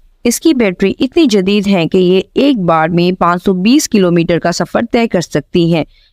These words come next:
ये इतना फासला है जितना लाहौर से पेशावर तक। जी हाँ, इतना बड़ा सफर और वो भी बगैर पेट्रोल और गैस के।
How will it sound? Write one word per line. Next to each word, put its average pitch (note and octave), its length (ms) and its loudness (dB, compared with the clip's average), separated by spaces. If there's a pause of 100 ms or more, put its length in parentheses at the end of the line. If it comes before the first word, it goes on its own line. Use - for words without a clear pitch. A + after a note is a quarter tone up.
(140)
ये G#3 220 2
इतना C#4+ 320 2
फासला F3 480 0
है F3+ 240 2
जितना E3+ 380 -2
लाहौर D#3+ 420 0
से B2+ 180 0
पेशावर D#3+ 680 -2
तक। - 400 -8 (640)
जी B3 260 4
हाँ, G#3+ 300 0 (100)
इतना B3+ 340 -2
बड़ा E3+ 280 2
सफर D3 340 -4
और D#3 200 0
वो E3 200 2
भी G#3 180 2
बगैर D#3+ 380 0
पेट्रोल F#3 540 0
और F#3 220 0 (160)
गैस F3 360 0
के। - 280 -2